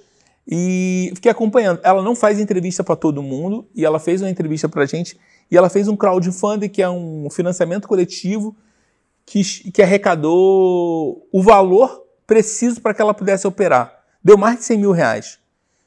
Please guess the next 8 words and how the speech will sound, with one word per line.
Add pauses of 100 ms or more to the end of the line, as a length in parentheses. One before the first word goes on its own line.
(300)
É,
ela
operou
em
dezembro, (200)
e
ela
tirou